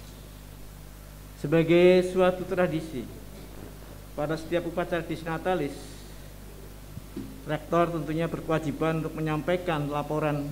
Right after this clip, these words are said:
kinerja universitas sepanjang tahun berjalan.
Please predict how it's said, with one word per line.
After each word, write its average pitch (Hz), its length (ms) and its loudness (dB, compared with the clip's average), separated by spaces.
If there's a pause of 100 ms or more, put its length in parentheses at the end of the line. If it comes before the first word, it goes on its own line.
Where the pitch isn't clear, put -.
(920)
kinerja 151 480 4
universitas 151 640 0
sepanjang 139 480 2
tahun 139 320 2
berjalan. 113 400 0